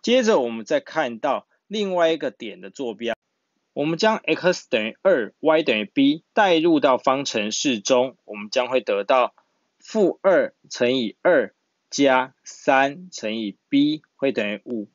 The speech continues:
整理一下，负四加三B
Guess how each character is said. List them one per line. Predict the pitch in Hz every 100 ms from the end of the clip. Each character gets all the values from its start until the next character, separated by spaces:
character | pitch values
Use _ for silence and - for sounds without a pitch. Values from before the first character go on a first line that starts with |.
| _ _
整 | - 170
理 | 226 156
一 | 143
下， | 208 170 113 _ _
负 | _ - 233 156 120
四 | - - 190 147 110 -
加 | 123 127 117 117
三 | - 117 110 110 110 -
B | 120 123